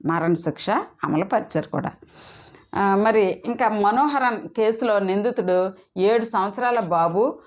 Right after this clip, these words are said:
పది సంవత్సరాల పాపను అత్యాచారం చేసి చంపినందుకు కోర్టు వారు మరణశిక్షను విధించారు. చూసారా, పోక్సో, పో-, పోక్సో చట్టంలో మరణశిక్షలు చక్కగా అమలవుతున్నాయండి. మరి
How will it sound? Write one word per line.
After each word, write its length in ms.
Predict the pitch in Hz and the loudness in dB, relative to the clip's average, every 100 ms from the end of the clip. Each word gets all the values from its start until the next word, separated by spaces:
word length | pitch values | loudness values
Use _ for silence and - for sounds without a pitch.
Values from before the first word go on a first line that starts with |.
| _ - | _ -2
పది 180 | 190 233 | 0 0
సంవత్సరాల 500 | 269 247 240 220 185 | 0 -2 -2 -4 -4
పాపను 720 | 180 151 185 214 165 165 170 - - | -2 -2 -2 0 2 0 -2 -10 -4
అత్యాచారం 720 | 170 - 247 262 262 226 208 202 | -4 0 2 2 0 0 -2 -4
చేసి 260 | 185 175 220 | -4 -2 -2
చంపినందుకు 960 | 208 175 175 196 190 185 185 262 262 - - _ - | -4 -6 -4 -2 -2 -2 -2 0 0 -4 -18 _ 0
కోర్టు 360 | 208 254 262 | 2 2 2
వారు 500 | 269 214 180 170 180 - - | 0 2 0 0 -2 -8 -12
మరణశిక్షను 960 | 165 165 175 247 254 254 220 - 175 170 | -4 0 0 0 -2 -2 -6 -2 0 2
విధించారు. 640 | 160 160 156 156 143 - - - | 2 2 0 -2 -6 -8 -10 -6
చూసారా, 340 | 156 175 196 294 - - - | -2 -2 -2 -6 -14 -20 -2
పోక్సో, 460 | 190 196 254 202 - - _ _ _ _ _ _ _ _ _ _ 202 | 0 2 2 0 -2 -12 _ _ _ _ _ _ _ _ _ _ 0
పో-, 240 | 202 202 | 0 0
పోక్సో 460 | - 208 208 - 240 | -2 -2 -2 -2 -2
చట్టంలో 720 | 226 175 208 202 180 165 170 - _ | -2 -2 -2 0 0 0 -4 -10 _
మరణశిక్షలు 1000 | 165 170 196 233 233 208 - 180 196 440 440 _ _ - | -4 -2 0 -2 -4 -6 -2 0 0 0 -4 _ _ -12
చక్కగా 360 | - - 202 247 | -12 -6 -2 0
అమలవుతున్నాయండి. 880 | 202 196 196 180 180 175 160 151 - _ _ _ _ - | 0 0 -2 -2 -2 0 -2 -6 -14 _ _ _ _ -6
మరి 480 | 170 170 170 160 | -4 -2 -2 -4